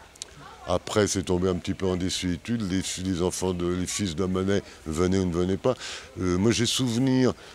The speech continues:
quand je suis arrivé dans la région, en soixante-sept, de passer devant cette maison. Le portail était rouillé. Il y avait une vieille chaîne avec un cadenas rouillé. Et puis, j'ai eu l'occasion de rencontrer le fils du jardinier de Claude Monet qui m'a dit, « Mais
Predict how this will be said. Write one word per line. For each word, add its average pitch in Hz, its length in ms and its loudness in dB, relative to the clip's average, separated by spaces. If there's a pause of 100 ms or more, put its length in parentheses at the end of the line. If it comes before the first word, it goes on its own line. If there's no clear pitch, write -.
(100)
quand 92 140 0
je 85 100 0
suis 107 220 -2
arrivé 95 540 0
dans 87 120 0
la 87 140 2
région, 92 560 0 (280)
en 87 120 -4
soixante-sept, 90 840 -2 (380)
de 82 60 0
passer 104 460 0
devant 90 320 0
cette 82 260 -4
maison. 87 380 0 (420)
Le 82 140 0
portail 87 520 0
était 82 200 -2
rouillé. 78 600 -2 (400)
Il - 40 -2
y 82 40 2
avait 78 140 0
une 87 100 0
vieille 92 240 4
chaîne 92 480 2
avec 82 300 2
un 87 80 4
cadenas 87 440 2
rouillé. 85 520 -2 (760)
Et 110 140 2
puis, 120 320 -2
j'ai 104 140 4
eu 117 80 4
l'occasion 120 440 4
de 113 60 0
rencontrer 110 680 2
le 110 200 0
fils 123 340 -2
du 98 160 0
jardinier 104 600 2
de - 60 -6
Claude 98 240 -2
Monet 98 340 0
qui 98 160 -6
m'a 104 140 0
dit, « 117 180 0
Mais 120 160 0